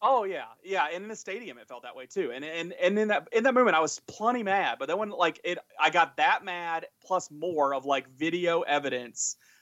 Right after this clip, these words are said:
of what I thought three hours ago before I sat in this terrible traffic getting out of FedEx, what was gonna ha-, like, what happened, it was true. So that was terrible. And then plus the fact that we went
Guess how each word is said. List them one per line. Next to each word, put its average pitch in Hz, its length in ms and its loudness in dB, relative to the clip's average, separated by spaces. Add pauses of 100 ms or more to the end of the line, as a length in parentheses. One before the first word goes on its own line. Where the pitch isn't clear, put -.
of 135 440 8 (160)
what 151 240 4
I 160 100 6
thought 151 400 0
three 160 220 -4
hours 147 320 2
ago 127 460 -4 (180)
before 147 300 2
I 135 100 6
sat 143 240 0
in 135 80 -12
this 117 120 -10
terrible 147 360 -4
traffic 135 380 0
getting 131 140 -2
out 120 80 0
of 113 80 -8
FedEx, 127 480 0 (640)
what 143 300 4 (280)
was 143 140 -4
gonna 139 220 2
ha-, 139 220 -2
like, 135 160 2
what 139 180 6
happened, 135 520 0 (140)
it 135 200 -10
was 135 140 -8
true. 123 320 0 (320)
So - 160 0
that 147 160 4
was 127 100 0
terrible. 120 400 -2
And 196 100 4
then 220 140 4
plus 220 260 2
the 175 80 -2
fact 160 220 0
that 160 60 -2
we 143 160 -2 (640)
went 151 220 2